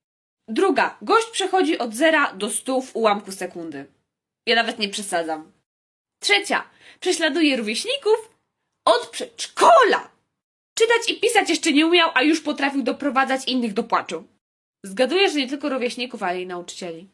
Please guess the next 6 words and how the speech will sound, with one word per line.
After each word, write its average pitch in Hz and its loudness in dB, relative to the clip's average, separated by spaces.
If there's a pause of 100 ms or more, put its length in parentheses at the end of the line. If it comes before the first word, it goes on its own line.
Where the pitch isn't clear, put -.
(600)
Czwarta. 392 2
Jedynymi 381 2 (100)
momentami, 381 0
kiedy 254 -4
nie 240 2
wrzeszczy, 370 0